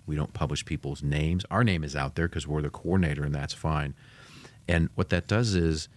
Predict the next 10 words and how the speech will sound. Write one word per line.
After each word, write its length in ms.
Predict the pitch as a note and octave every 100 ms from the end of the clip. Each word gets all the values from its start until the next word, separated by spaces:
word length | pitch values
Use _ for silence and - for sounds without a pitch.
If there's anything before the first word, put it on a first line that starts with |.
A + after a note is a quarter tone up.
| - -
it 80 | E2
allows 680 | D#2 D#2+ F2+ F#2+ F#2+ - - - -
you 380 | F#2 E2+ F2+ F#2+
and 100 | F2
your 100 | E2
spouse, 540 | D#2 - D#2 D#2 E2 -
or 160 | D2
if 180 | D#2+ D#2
you're 120 | F2
single, 480 | D#2+ - C#2+ C#2 D2+